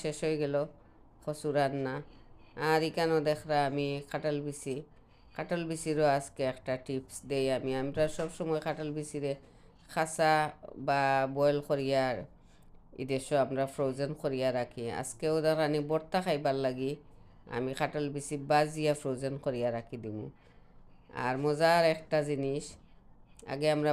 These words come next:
বাংলাদেশে কলার পাতা দিয়া, স্টিকি রাইস দিয়া ওরকম বানাইয়া খাইতাম আর কি। আর তো কোনো কোনো জায়গাত বাংলাদেশি যে একটা, সিলেটি যে একটা, কিতা কইতা, চুঙ্গাপুড়া পাতা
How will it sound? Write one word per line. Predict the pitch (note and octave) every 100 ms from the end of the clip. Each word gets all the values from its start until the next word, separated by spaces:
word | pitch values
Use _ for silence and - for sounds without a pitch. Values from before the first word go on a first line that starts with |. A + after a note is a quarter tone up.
| C#3+
বাংলাদেশে | D3 C#3+ C#3+ D3+ D#3+ D3+
কলার | D#3 D#3 D#3
পাতা | E3 D3+ D3 C#3+
দিয়া, | C#3+ C3+ B2+ B2 C3 - - - - - - - -
স্টিকি | - - C#3+ D3+ C#3+
রাইস | C#3 C#3 -
দিয়া | C3+ C#3 C3+
ওরকম | C3+ C#3 C#3+ C3+ C3+ - - - - - C#3
বানাইয়া | C3 C3 B2+ C3+
খাইতাম | C#3+ - B2+ B2
আর | A#2+
কি। | - B2 - - - - - B2
আর | B2 -
তো | C#3 C3+
কোনো | C3+ C#3 C#3+
কোনো | D3+ C#3+
জায়গাত | C#3 C3+ C3 - - - - - -
বাংলাদেশি | C#3 C#3+ C3+ C#3 C#3 D3
যে | C#3
একটা, | C#3+ - C#3 - -
সিলেটি | - D3+ D3 D3 C#3+
যে | C#3
একটা, | C#3 C3+ C3 C3+ C3+ B2+ B2+
কিতা | C3+ B2
কইতা, | C3 B2 C3+
চুঙ্গাপুড়া | D#3 D3 C#3 C#3+ C3 C3+ - - - - - - -
পাতা | D3+ D3+